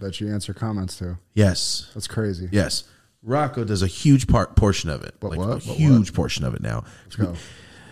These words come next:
Speaker 2: That's eight hours a day.
Speaker 1: Yeah.
Speaker 2: So we don't have that anymore. So we're, we're trying, all right? So we went through the comments, and I was like, "You know what? Today I'm gonna pick top comments.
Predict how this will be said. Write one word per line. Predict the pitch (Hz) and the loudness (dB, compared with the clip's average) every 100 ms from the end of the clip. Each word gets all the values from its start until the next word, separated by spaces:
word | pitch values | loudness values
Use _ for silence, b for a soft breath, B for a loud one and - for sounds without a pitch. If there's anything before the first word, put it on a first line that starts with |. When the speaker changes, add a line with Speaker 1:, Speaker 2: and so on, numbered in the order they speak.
| B | B
Speaker 2:
That's | - | 0
eight | 170 117 | 4 6
hours | 98 62 82 | 6 2 -4
a | |
day. | 67 - | -6 -8
Speaker 1:
Yeah. | - 104 - - | -8 -10 -12 -10
Speaker 2:
So | - - - - | -4 -4 -4 -2
we | 110 | 2
don't | 151 | 4
have | 120 127 98 | 6 6 4
that | 85 | 0
anymore. | 73 67 67 69 | -2 -6 -8 -8
So | - | -6
we're, | 90 87 85 - - 98 | -2 -2 -2 -6 -10 -8
we're | 110 | -4
trying, | 117 110 85 73 | 0 2 2 0
all | 73 | 0
right? | 95 113 B B B B B B | 2 0 B B B B B B
So | - - 131 92 | -2 2 4 2
we | 85 123 | 4 6
went | 131 139 131 | 6 2 0
through | 143 | -2
the | |
comments, | 139 104 95 101 113 | 0 0 0 -2 -4
and | - 104 | -2 2
I | |
was | 104 101 | 2 2
like, | 95 | 2
"You | 110 | 2
know | 117 | 4
what? | 120 127 127 _ _ _ - | 6 4 2 _ _ _ -6
Today | 131 143 | -2 0
I'm | 233 | 0
gonna | 233 | 0
pick | 147 139 | 0 -2
top | - 135 | -2 -4
comments. | - 92 87 90 82 - | -4 -6 -4 -6 -8 -10